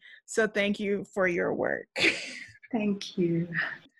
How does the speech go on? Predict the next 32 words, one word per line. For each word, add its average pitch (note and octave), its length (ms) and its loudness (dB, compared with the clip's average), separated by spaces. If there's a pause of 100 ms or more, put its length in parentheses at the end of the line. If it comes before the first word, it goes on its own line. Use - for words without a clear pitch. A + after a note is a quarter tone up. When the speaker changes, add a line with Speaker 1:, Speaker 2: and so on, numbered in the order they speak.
(180)
Speaker 1:
Mina, C4 880 0
where C#4 540 0
would F#4+ 180 -2
you D#4+ 140 -4
like A#3+ 300 0
our B3 120 2
listeners A3 600 0
to A#3 100 -2
go G3 340 2
to G#3+ 160 -2
learn G#3 360 0
more G3+ 220 2
about G3+ 420 0
you C#4 320 -2
and G#3 300 2
to G#3 260 -2
pick A3 260 0
up A3 100 2
Sensuous A3 420 -2
Knowledge? - 580 -2 (460)
Speaker 2:
They A#3+ 60 0
should D4+ 160 0
go D#4+ 160 4
to D4 80 0
my G#3+ 200 0
website, G#3+ 680 0 (120)
w G#3 280 0
w G3 360 2
w F3 460 2
dot E3 500 0
ms F#3+ 440 0
afropolitan F#3 1200 0